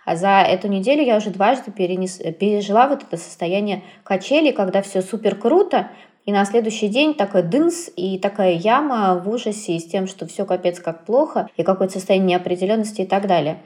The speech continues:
Поэтому вот, наверное, то самое определение, что очень по-разному. И прикольно это замечать за собой. И я уже шучу и говорю, что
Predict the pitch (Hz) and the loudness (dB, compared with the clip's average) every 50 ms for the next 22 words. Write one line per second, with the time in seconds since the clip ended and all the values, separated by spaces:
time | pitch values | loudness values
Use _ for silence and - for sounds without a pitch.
0 | _ _ - 196 202 202 - 208 202 202 208 202 208 202 196 202 208 277 285 262 | _ _ -4 -2 -2 -2 -2 -6 -4 -2 -4 -4 -2 -2 0 4 4 4 4 2
1 | 247 220 202 - 202 - - 214 214 214 190 180 - 190 190 185 185 185 233 294 | 0 -2 -2 -2 -4 -2 -2 0 2 2 0 0 0 -4 -4 -4 -2 -2 0 0
2 | 359 349 277 196 185 190 - - _ _ _ _ - 214 196 - - 240 240 - | 0 0 0 -2 -4 -6 -10 -16 _ _ _ _ -4 -4 -2 2 2 2 2 0
3 | - 208 190 196 208 196 190 202 233 233 185 170 170 170 160 151 147 147 - - | -4 -6 -4 -2 -2 0 0 2 2 2 2 0 -2 -6 -10 -10 -10 -12 -14 -16
4 | - _ _ _ _ _ _ _ _ - 220 214 214 214 202 196 190 285 285 262 | -18 _ _ _ _ _ _ _ _ -2 -2 -2 0 -2 -4 2 4 4 4 6
5 | 233 214 220 220 202 196 196 196 202 196 - - 175 151 156 165 170 - - - | 2 0 -2 -4 -4 -4 -4 -4 -4 -4 -4 -2 -2 -2 -4 -6 -12 -12 -8 -6
6 | 156 160 175 226 285 311 311 262 226 190 196 190 185 185 185 180 - - 190 185 | -6 -2 0 2 2 2 2 2 0 0 0 0 0 -2 -4 -8 -10 -10 -12 -10
7 | - - 262 254 233 - 175 180 180 208 220 - - 185 - | -8 -6 -6 -4 -4 -2 -2 -2 -2 -2 -6 -6 -6 -6 -6